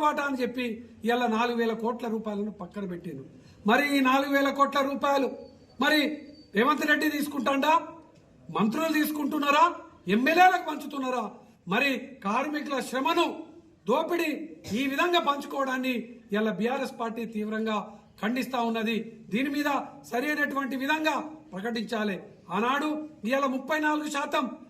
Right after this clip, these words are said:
నికర లాభంలో ముప్పై నాలుగు శాతం అంటే నాలుగు వేల కోట్లను ఎందుకు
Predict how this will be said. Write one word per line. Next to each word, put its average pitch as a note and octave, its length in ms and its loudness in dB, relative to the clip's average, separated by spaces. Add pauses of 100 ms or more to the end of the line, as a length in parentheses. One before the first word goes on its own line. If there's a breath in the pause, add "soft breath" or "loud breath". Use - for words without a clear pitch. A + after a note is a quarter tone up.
(180)
నికర B3 240 -4 (100)
లాభంలో A#3 340 -2 (120)
ముప్పై A3+ 260 -4
నాలుగు A3+ 240 -4
శాతం A3 300 -6
అంటే A3 180 -2 (420 loud breath)
నాలుగు A#3+ 300 0
వేల A#3 200 0
కోట్లను B3+ 340 -4
ఎందుకు A3+ 160 -4